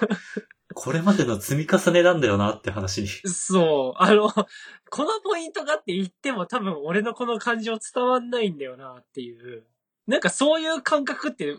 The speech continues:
Speaker 1: わかりません？なんか僕結構かん-、なんか体験したことあるなと思うんですけど。
Speaker 2: うん。まあ、その逆もまたしかりだけどね。「なんかこの人いい感じするな」みたいな。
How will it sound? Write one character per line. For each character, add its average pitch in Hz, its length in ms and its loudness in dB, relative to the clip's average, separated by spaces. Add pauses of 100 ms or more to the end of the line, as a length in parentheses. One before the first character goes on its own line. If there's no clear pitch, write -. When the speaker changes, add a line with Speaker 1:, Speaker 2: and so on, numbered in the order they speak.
(140)
Speaker 1:
わ 175 140 2
か 202 140 4
り 196 80 4
ま 196 100 2
せ 180 220 -4
ん？ 220 160 -10
な 208 120 0
ん - 40 -2
か 151 140 0 (240)
僕 202 280 0
結 - 240 -6
構 139 460 -6
か 190 180 2
ん-、 185 200 -6
な 175 100 -6
ん - 20 -6
か 147 80 -10
体 185 220 -2
験 202 160 2
し - 60 -4
た - 60 0
こ 196 80 0
と 151 120 -2
あ - 20 -2
る 151 100 -4
な 127 200 -8
と 123 100 -16
思 120 140 -20
う 117 40 -20
ん - 20 -20
で 117 60 -20
す - 80 -18
け 120 100 -18
ど。 113 180 -20 (800)
Speaker 2:
う 139 40 -14
ん。 110 720 -6 (840)
ま 165 160 -2
あ、 - 20 2
そ 202 160 0
の 208 80 4 (300)
逆 170 340 0
も 202 220 6
ま 180 160 6
た 180 180 2
し - 160 -6
か 143 80 2
り 117 80 4
だ 98 100 0
け 95 80 -4
ど 92 80 -6
ね。 101 160 -8
「な 143 220 -2
ん 285 60 -10
か - 140 -4
こ 147 120 -4
の 139 80 -4
人 117 180 2
い 117 120 2
い 110 40 -2
感 101 200 -2
じ 92 80 -4
す 98 120 -6
る 92 80 -4
な」 92 240 -4
み 98 80 -14
た - 120 -14
い - 40 -18
な。 - 80 -20